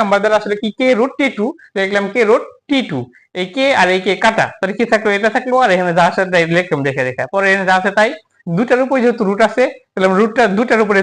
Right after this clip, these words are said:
তুলে দিতে পারি, এই জন্য একটা মানে সরাসরি একটা বড় করে দিলাম, রুট টি ওয়ান ভাগ টি টু লিখে দিলাম। এটা কেবল মাত্র যেটা পাইলেন না, এটা যেটা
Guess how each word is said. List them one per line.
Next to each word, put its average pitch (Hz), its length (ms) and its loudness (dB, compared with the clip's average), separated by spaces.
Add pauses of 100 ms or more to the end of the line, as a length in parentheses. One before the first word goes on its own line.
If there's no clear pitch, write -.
তুলে 180 200 0
দিতে 156 200 -2
পারি, 135 140 -2 (160)
এই 151 80 -2
জন্য 180 180 0
একটা 190 120 -6 (260)
মানে 170 180 -2
সরাসরি 220 320 2
একটা 202 180 -2
বড় 220 180 2
করে 208 160 0
দিলাম, 214 180 0 (420)
রুট 220 160 -2 (100)
টি 294 80 2 (100)
ওয়ান 254 140 4 (120)
ভাগ 226 160 4 (260)
টি 294 160 -2
টু 247 140 -2
লিখে 226 240 2
দিলাম। 254 220 2
এটা 196 120 2 (100)
কেবল 226 280 0
মাত্র 226 160 2 (120)
যেটা 208 200 0
পাইলেন 226 300 2
না, 294 60 0 (880)
এটা 208 140 0 (100)
যেটা 214 160 0